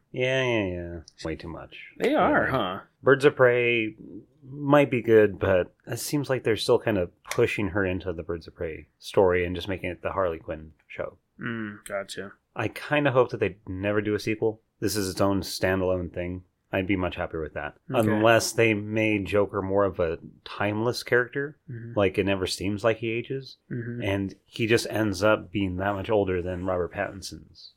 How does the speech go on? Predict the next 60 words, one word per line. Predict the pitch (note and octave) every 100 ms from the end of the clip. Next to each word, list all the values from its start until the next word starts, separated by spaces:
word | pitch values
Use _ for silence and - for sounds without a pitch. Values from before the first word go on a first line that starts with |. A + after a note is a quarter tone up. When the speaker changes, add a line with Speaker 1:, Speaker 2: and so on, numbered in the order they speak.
| _
Speaker 2:
Mm. | C3
Speaker 1:
Batman. | C3 B2+ A#2+ A2+ A2 G#2 G2 - G2+
But, | G2 G2 G2 - _ _
yeah, | G#2+ F#2+
they | G#2
said | A#2 B2
they |
don't | A2+ A2
really | G#2+ G2
wanna | E2+ E2+ G2
do | F#2
a | F2+
connected | - F2+ E2+ E2
universe | E2 D#2 D#2 -
anymore. | D#2+ - - - _
Speaker 2:
They | -
don't? | A2 G#2 A2+
Okay. | - A2+ G#2
Speaker 1:
Yeah. | F#2+ - _ _
So | - G2
this | A2+ A2+
is | A2
its | F#2 E2+
own | D#2
thing. | D2 - - _ _ -
Speaker 2:
Huh. | G#3+ B2 - - _ -
Speaker 1:
I'd | F#2 A2+
be | B2+ G2+
okay | D#2+ F2+
with | - -
that. | - - _ _ - -
Speaker 2:
I | E3
don't | G3
know. | G#3+ F#3 A#2
I |
don't | B2+
know | C#3+ B2
what | G#2+
I | G2
want. | F#2+ G2 G2 - -
I, | B2 -
I | -
didn't | C3 E3+ B2+
want | A#2 C3+
this | - G#2
Joker | - A2+ C#3 G2+
movie, | F2 F2 F2+ F#2 _
to | -
be | G2
honest. | F2+ D#2+ F2 - - _
Well, | -
I | F3
Speaker 1:
Yeah, |
Speaker 2:
didn't | E3+ D#3
know | C#3
Speaker 1:
that's | C3
Speaker 2:
I | F#2
Speaker 1:
true. |
Speaker 2:
wanted | F#2 F2+ F2
it. | E2+ E2